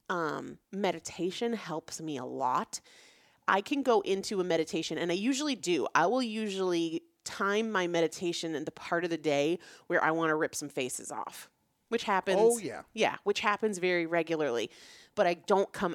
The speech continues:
Speaker 1: out of a meditation wanting to rip the faces off.
Speaker 2: No, and usually the only times that happens is someone's being unkind.
Speaker 1: Y-, but even then,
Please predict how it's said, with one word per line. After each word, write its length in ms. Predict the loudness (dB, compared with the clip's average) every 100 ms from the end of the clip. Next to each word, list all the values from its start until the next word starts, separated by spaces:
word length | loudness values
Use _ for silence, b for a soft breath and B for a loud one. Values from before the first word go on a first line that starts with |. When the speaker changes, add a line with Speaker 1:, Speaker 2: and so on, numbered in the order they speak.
| -2
Speaker 1:
out 220 | 0 2
of 80 | 2
a 40 |
meditation 760 | 2 2 2 -2 -2 -4 -4 -6 B B -4
wanting 360 | 2 2 2
to 120 | -2
rip 200 | -2 -2 -2
the 80 |
faces 420 | -4 -4 -4 -6 -2
off. 300 | -2 -4 -10
Speaker 2:
No, 140 | -12
and 160 | -12 -6
usually 300 | -6 -4 -4
the 100 | -4
only 160 | -8
times 340 | -6 -8 -8 -6
that 140 | -6
happens 340 | -6 -12 -12 -18
is 120 | -12
someone's 280 | -10 -10 -10
being 200 | -12 -10
unkind. 560 | -12 -14 -14 -14 -16 -20 _ b b b
Speaker 1:
Y-, 60 | -14 -6 -2
but 180 | -2
even 300 | 0 -2 2
then, 400 | 2 2 2 0